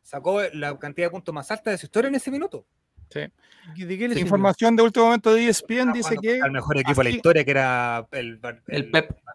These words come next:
Speaker 1: el P S G.
Speaker 2: Así
Speaker 1: Del
Speaker 2: como se llegó, dice Christopher Brandt, así como se llegó a acuerdo con, de palabra con Almirón, durante la tarde también se acercaron las posturas con Luxemburgo. El D T brasileño
Speaker 3: ¿Ya?
Speaker 2: enviará una contrapropuesta mañana que será analizada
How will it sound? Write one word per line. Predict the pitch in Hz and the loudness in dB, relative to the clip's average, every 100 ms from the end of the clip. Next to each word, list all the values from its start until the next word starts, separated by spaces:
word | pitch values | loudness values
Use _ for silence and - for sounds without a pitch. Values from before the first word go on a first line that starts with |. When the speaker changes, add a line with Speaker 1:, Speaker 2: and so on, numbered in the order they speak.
| _ _ 180 | _ _ -20
Speaker 1:
el | |
P | - | -20
S | 127 117 - | -20 -16 -10
G. | 254 _ - _ _ - - | -10 _ -20 _ _ -20 -2
Speaker 2:
Así | 139 135 | 0 2
Speaker 1:
Del | 208 | 2
Speaker 2:
como | 208 214 | 4 4
se | - | 4
llegó, | 185 208 214 - | 2 4 2 -2
dice | 165 196 185 | -4 -2 -2
Christopher | 165 202 196 - 170 | -2 -2 0 -2 0
Brandt, | 185 160 - _ | 0 -2 -4 _
así | 135 - 202 | -8 -2 0
como | 208 | 0
se | - | 0
llegó | 180 196 | 0 0
a | |
acuerdo | 170 208 214 185 | 2 0 0 -2
con, | 180 185 180 180 | -2 -2 -2 -4
de | 139 147 | -2 0
palabra | 151 196 214 | 2 4 2
con | 185 | 2
Almirón, | 170 165 170 277 294 _ - _ - | 0 2 4 4 0 _ -20 _ -6
durante | 135 165 226 - | 2 6 6 6
la | 202 | 6
tarde | 180 226 220 | 6 6 6
también | 196 180 175 220 269 | 6 4 2 2 2
se | 233 | 2
acercaron | 226 214 - 233 233 | 0 0 4 6 6
las | 208 | 4
posturas | - 180 - 233 - | 2 -4 0 0 2
con | 214 214 | 0 2
Luxemburgo. | 208 208 208 208 240 139 98 - _ _ _ _ - | 0 -2 -2 0 -2 -2 -6 -10 _ _ _ _ -8
El | 147 | -4
D | 147 | -2
T | 180 208 | 0 2
brasileño | 202 185 180 208 | 2 0 -2 0
Speaker 3:
¿Ya? | 214 | 0
Speaker 2:
enviará | 175 180 | 0 0
una | 190 175 | 0 -2
contrapropuesta | - 262 262 262 226 226 254 - | 0 0 2 -2 0 0 0 0
mañana | 214 208 254 262 | -2 0 -2 -2
que | 214 190 | -2 -4
será | 180 202 | -2 0
analizada | 208 185 - 226 262 | -2 -4 -2 -2 -2